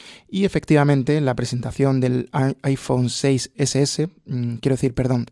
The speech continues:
el siete, perdonad la broma, ya sabéis el nivel de humor que tenemos, eh, cuando, mm, vimos, mm, de manos de Jonathan Ive ese espectacular vídeo donde se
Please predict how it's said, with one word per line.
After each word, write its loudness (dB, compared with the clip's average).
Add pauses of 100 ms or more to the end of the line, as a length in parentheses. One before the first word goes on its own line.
el -10
siete, -2 (500)
perdonad -2
la -6
broma, 0
ya -6
sabéis -4
el 0
nivel 0
de -2
humor 0
que -8
tenemos, -4 (640)
eh, 8
cuando, 6
mm, 0
vimos, 2
mm, -4
de -2
manos 2
de 0 (180)
Jonathan 0
Ive 2
ese -2 (100)
espectacular 0
vídeo 4 (380)
donde -4
se -6